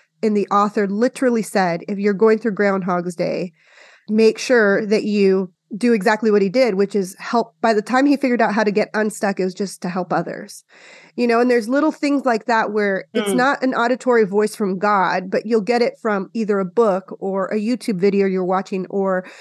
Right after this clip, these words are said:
Speaker 1: um, a friend that, like, just randomly calls you. Or, um, there was one time where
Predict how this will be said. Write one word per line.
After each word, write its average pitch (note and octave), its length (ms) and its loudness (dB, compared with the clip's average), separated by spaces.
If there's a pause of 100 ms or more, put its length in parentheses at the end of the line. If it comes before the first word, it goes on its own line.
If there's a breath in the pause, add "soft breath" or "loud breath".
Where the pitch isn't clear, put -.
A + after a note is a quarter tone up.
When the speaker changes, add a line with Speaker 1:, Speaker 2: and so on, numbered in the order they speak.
(220 loud breath)
Speaker 1:
um, G#3 260 0
a A3+ 60 -4
friend A#3+ 500 0
that, E3 100 -2
like, G#3 160 0
just G#3+ 140 -4
randomly A#3 500 0
calls A3 480 0
you. F#3 400 -2
Or, G3+ 540 -2
um, G#3 400 -4
there A3+ 160 2
was G#3+ 160 0
one A3 180 0
time A3+ 300 -2
where G3+ 260 0